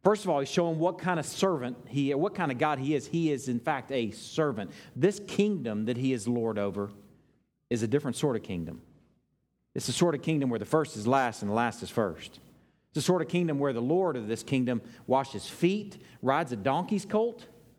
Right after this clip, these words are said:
This is a very different kingdom altogether. And in this context, our Lord is troubled over the betrayal of one of his followers. We also know that he's troubled over the painful hour that's in store, the difficult hours of the cross.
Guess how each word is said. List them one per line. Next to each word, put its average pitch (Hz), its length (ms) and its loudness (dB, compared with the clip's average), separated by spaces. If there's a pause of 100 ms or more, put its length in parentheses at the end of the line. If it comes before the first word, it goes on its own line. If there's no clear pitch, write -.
(1080)
This 131 120 -6
is 123 40 0
a 123 60 2
very 135 240 4
different 120 320 -2
kingdom 110 340 2
altogether. 95 640 -2 (1700)
And 120 80 4
in 143 80 4
this 160 160 0
context, 190 500 2
our 151 100 4
Lord 156 220 2
is 127 100 -8
troubled 151 360 2
over 127 120 0
the 120 120 -2
betrayal 123 480 0
of 107 80 -6
one 110 160 0
of 95 60 -4
his 92 120 -6
followers. 147 560 0 (1500)
We 117 80 2
also 113 180 0
know 123 180 2
that 110 100 -4
he's 107 160 -4
troubled 123 420 2
over 110 180 0
the 104 80 -2
painful 113 420 0
hour 101 240 0
that's 95 240 -6
in 92 120 0
store, 82 400 -2 (1500)
the - 80 -12
difficult 110 500 0
hours 104 380 0
of 92 40 0
the 90 60 -2
cross. 90 560 -2